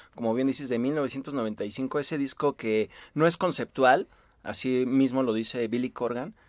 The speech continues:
pero pues un poquito sí tiene un concepto, y tiene todo un background ahí muy interesante, tanto en la portada, en la composición de rolas, eh, cómo se hizo, está muy interesante, y hoy vamos a hablar de eso, amigo.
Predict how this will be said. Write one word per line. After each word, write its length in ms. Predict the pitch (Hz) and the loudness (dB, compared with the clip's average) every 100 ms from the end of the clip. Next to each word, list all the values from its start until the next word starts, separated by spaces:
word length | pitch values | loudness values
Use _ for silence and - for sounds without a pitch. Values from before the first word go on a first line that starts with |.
| _ | _
pero 300 | 117 120 120 | 0 4 4
pues 220 | 110 - - | 2 -6 -6
un 80 | 151 | -4
poquito 320 | 170 147 - | -4 -4 -6
sí 120 | 135 | -6
tiene 180 | 131 131 | -2 0
un 60 | 123 | -2
concepto, 640 | 104 104 117 - 135 180 _ _ _ - | -4 -6 -6 -6 -8 -8 _ _ _ -8
y 140 | 113 | -6
tiene 280 | - 131 135 | -2 0 0
todo 360 | 135 143 135 135 | 2 4 6 6
un 220 | 139 131 | 4 6
background 600 | 131 123 123 123 123 127 | 6 6 4 2 2 0
ahí 180 | 113 120 | 2 4
muy 180 | 151 180 | 4 4
interesante, 600 | 175 139 120 151 151 - | 2 0 0 -2 -2 -4
tanto 280 | 120 110 120 | -4 -2 -2
en 100 | 117 | -4
la 80 | |
portada, 560 | 110 117 - 139 143 151 | -4 -6 0 6 6 6
en 80 | 131 | 2
la 100 | 110 | -2
composición 540 | 110 113 104 - 131 | -8 -8 -10 -6 -4
de 120 | 131 | -4
rolas, 720 | 123 127 135 139 139 143 143 - - - _ | -2 2 2 4 4 4 0 -8 -20 -20 _
eh, 200 | - 113 - | -4 -2 0
cómo 200 | 135 143 | 0 0
se 200 | 117 113 | 0 0
hizo, 400 | 131 143 - 147 | 2 0 -2 -2
está 180 | 160 156 | 2 2
muy 160 | 175 | 2
interesante, 520 | 160 123 107 139 135 | 0 -2 -4 -4 -2
y 100 | 139 | 0
hoy 60 | 139 | 2
vamos 280 | 139 143 113 | 0 -2 -4
a 40 | |
hablar 260 | 104 117 113 | -4 -4 -4
de 80 | 120 | -6
eso, 180 | - | -10
amigo. 180 | - - | -18 -20